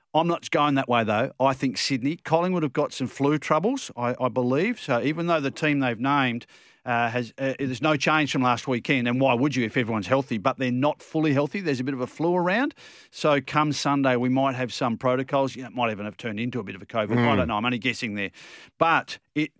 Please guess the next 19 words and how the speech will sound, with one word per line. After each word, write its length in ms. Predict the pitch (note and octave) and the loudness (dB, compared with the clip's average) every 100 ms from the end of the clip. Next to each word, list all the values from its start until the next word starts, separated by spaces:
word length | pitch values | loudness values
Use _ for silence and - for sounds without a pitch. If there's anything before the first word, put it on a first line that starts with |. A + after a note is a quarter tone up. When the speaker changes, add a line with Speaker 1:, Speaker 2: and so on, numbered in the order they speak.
| - | -6
Speaker 1:
it 180 | E3+ E3 | -4 0
rivals 540 | D#3+ F3+ B3 G#3 B2+ | 2 2 2 0 0
last 320 | B2+ D#3+ F3+ | 2 2 0
Friday 380 | - C#3+ A#2+ A2 | 0 2 2 0
night 300 | G2 G2+ A2 _ - | -2 -2 -4 _ -2
as 280 | B2+ G#2 | -2 -2
the 100 | F#2+ | -6
game 260 | G#2 B2 A#2 | -2 0 0
of 140 | G#2 | -4
the 80 | A2 | -8
season 520 | - A#2+ A#2 G#2+ F#2+ - _ _ | -4 -2 -2 -2 -8 -12 _ _
for 160 | B2+ | -2
mine, 420 | A2 A2 G#2 G2+ - - - | 2 2 0 -2 -8 -20 -6
because 340 | D3 F#3 D3+ | -4 -2 -2
this 260 | C3 B3 - | 0 -2 0
one, 220 | A3 B2 | 0 0
Pete, 320 | - A2+ C3+ - - _ _ - | 0 -2 -2 -6 -20 _ _ -4
this 160 | A3 | -4
Sydney 540 | - G3+ F3+ F#3+ D#3 | -2 -4 -2 0 -2